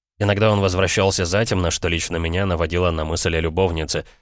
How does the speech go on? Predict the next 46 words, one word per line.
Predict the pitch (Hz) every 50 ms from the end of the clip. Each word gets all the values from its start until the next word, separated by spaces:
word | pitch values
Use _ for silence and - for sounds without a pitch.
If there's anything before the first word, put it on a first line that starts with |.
| _ _ _ _ _ _ -
Но | 98 107 117
даже | 135 143 139 151
если | 139 147 139 - 131
у | 127
него | 127 123 113 120 131
и | 120
была | 107 101 113 110 120 131
на | 127 107 95
содержании | - 92 90 92 85 85 98 101 98 95 92
какая-нибудь | 85 - 90 - 90 87 90 90 90 87 90 90 - - -
актрисулька, | 98 - - - 85 80 - - - 101 107 107 - 107 - - _ _ _ _ -
то | 123
он | 131 143 147
это | 147 139 147 135
тщательно | 127 - 135 127 - 131 123 120 120
скрывал, | - - - 123 107 104 95 90 85 85 - _ _ _ _ -
хотя | - - 123 117
казалось | - 113 92 107 120 123 123 117
бы, | 107 104 110
что | - - - 110 101
здесь | 92 90 98 92 -
такого. | - 104 - - 95 87 78 73 67 62 - - _ _ _ _ _ _ _
Тем | - 110 107 113
более, | 143 143 143 139
что | 123 - - 123
дед | 107 131 - -
уже | 127 104 104 104
несколько | 101 101 101 - - 104 92 - 98
лет | 92 101 104 -
как | - 104 92 90
вдовец, | 87 85 98 92 87 95 110 113 - - -
а | 90
значит, | 78 80 87 87 80 - 85 -
никакого | 87 85 82 90 87 - 98 92 90
проклятия | 82 - 87 85 - 87 92 101 104 - 101 90 87
из | 82 78
арсенала | 80 80 - - 85 85 87 92 92 85 -
только | - 85 - - 101
для | 80 87 85
девочек | 76 87 95 98 95 - - 85 -
получить | - 90 82 80 - - 90 87 85
за | 85 82
свои | - - 82 80
шалости | 76 - - 80 80 78 76 - - 92
не | 82 80 78
рискует. | 78 73 - - - 92 90 85 - - -